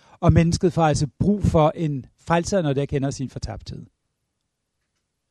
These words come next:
Så kommer evangeliet og giver det Kristus, og, øhm, øhm,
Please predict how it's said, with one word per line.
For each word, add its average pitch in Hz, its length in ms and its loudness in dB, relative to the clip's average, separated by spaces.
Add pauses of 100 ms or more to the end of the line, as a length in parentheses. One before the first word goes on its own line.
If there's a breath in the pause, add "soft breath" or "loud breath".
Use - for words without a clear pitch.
(920 soft breath)
Så - 140 4
kommer 202 260 4
evangeliet 185 580 2
og 151 120 -4
giver 214 280 2
det 160 140 0
Kristus, - 680 -2 (640)
og, 165 420 6
øhm, 135 640 2 (1600)
øhm, 123 800 -2